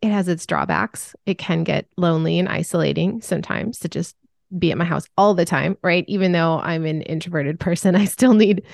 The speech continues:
I still need people, and I still need stimulation in my life. But it's amazing because I get to control my own schedule, and I get to control the physical environment, you know, the, the lights, the sounds, the smells.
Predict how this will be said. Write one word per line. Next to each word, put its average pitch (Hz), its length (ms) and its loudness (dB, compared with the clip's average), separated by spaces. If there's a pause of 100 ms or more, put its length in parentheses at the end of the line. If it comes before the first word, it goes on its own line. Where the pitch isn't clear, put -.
(220)
I 320 140 6
still 240 200 4
need 180 220 2
people, 170 280 2
and 170 120 2
I 165 80 2
still 170 260 -2
need 160 300 -2 (580)
stimulation 165 680 0
in 156 160 -4
my 143 140 2
life. 147 380 -2 (720)
But 190 720 2 (640)
it's 185 220 0
amazing 180 420 2
because 165 260 -4
I 151 80 -4
get 151 260 -4
to 170 160 -4
control 170 440 -2
my 160 180 0
own 160 140 0
schedule, 151 680 -2 (160)
and 160 180 -2
I 160 60 -2
get 160 200 -4
to - 120 -8
control 165 760 -2 (640)
the 208 100 0
physical 277 380 2
environment, - 760 -4 (100)
you 180 140 0
know, 165 200 2
the, 160 220 -2
the 147 140 -4
lights, 147 760 -4
the 143 120 -4
sounds, 190 920 -4
the 202 180 0
smells. 196 880 2